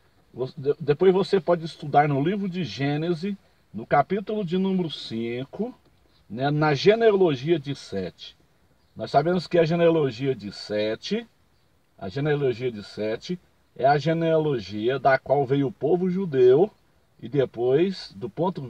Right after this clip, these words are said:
de vista espiritual, a igreja. Você vai ver a genealogia de Caim, que é uma representação do povo ímpio, né?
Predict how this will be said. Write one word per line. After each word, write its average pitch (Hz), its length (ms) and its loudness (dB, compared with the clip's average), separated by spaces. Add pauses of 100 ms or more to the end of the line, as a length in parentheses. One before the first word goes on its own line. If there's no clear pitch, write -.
(140)
de 113 160 -12
vista 156 300 -6
espiritual, 147 600 0
a 135 80 4
igreja. 107 720 -4 (1600)
Você 110 260 -6
vai 151 180 8
ver 147 120 4
a 143 80 4
genealogia 147 640 2
de 123 100 -12
Caim, 135 480 2
que 156 160 -2
é 147 80 4
uma 139 100 2
representação 135 760 0
do 120 100 -6
povo 147 340 -2
ímpio, 143 540 -2
né? 143 240 2